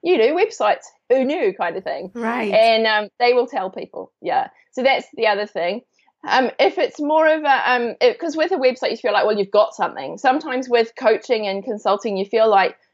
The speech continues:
Speaker 1: and particularly in some of the health areas, you feel like you're selling fresh air. So, 'cause it's a service.
Speaker 2: Yes.
Speaker 1: And so it's like, well, ugh. And so when you do that, just to interview people, think, "Well, who might need this?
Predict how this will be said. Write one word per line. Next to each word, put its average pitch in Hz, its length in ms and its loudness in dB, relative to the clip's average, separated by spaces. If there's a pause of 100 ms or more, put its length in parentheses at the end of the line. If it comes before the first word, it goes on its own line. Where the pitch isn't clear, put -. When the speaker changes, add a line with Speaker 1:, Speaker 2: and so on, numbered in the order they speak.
(140)
Speaker 1:
and 220 220 2
particularly 277 400 -2
in 240 60 -2
some 220 140 -6
of 196 60 -6
the 196 80 -6
health - 560 -4 (240)
areas, 180 580 2 (340)
you 247 100 0
feel 269 260 4
like 247 200 4
you're 247 100 -4
selling 233 420 -2
fresh 240 320 -6
air. 269 260 0 (140)
So, 196 380 2 (120)
'cause 214 140 -8
it's 202 140 -6
a 220 60 -6
service. 208 720 -2
Speaker 2:
Yes. 208 320 -12
Speaker 1:
And 254 220 2
so 254 120 2
it's 247 320 4
like, 247 200 0
well, 254 260 -2
ugh. 277 280 -2
And 233 220 -2
so 233 320 0 (680)
when 453 180 2
you 427 120 2
do 294 140 -4
that, 247 360 4
just 269 240 -2
to 262 220 -4
interview 240 440 -2
people, 185 380 -6
think, 262 260 -2
"Well, 269 340 0 (380)
who 311 200 4
might 269 280 0
need 214 260 -2
this? - 460 -4